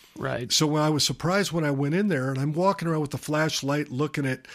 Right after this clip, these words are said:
Speaker 2: all this stuff and loving the old architecture of it, 'cause this thing was built around, you know, nineteen hundreds,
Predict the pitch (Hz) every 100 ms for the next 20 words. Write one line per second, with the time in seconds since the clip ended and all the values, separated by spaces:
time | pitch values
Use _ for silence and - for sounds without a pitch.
0 | - - 143 139 131 - 131 131 - 127
1 | - - - - _ _ _ - 147 175
2 | 208 185 147 131 135 139 139 - 131 131
3 | 113 - 110 - 104 101 - 135 185 -
4 | 220 151 98 117 175 165 127 117 110 110
5 | 127 123 110 110 _ _ _ _ _ 123
6 | 131 113 131 120 135 143 160 175 165